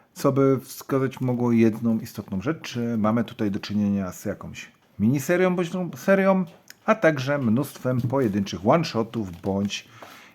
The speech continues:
jakby to inaczej określić, tie-inów. Otwierając ten komiks, co nam się rzuciło w oczy? Gigantyczna liczba twórców,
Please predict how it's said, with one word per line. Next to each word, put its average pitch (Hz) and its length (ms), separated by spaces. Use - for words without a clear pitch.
jakby 104 180
to 101 120
inaczej 95 360
określić, 110 720
tie-inów. 117 1080
Otwierając 196 420
ten 165 140
komiks, 147 800
co 139 160
nam 127 140
się 117 120
rzuciło 117 280
w 117 40
oczy? 113 300
Gigantyczna 123 960
liczba 98 680
twórców, - 840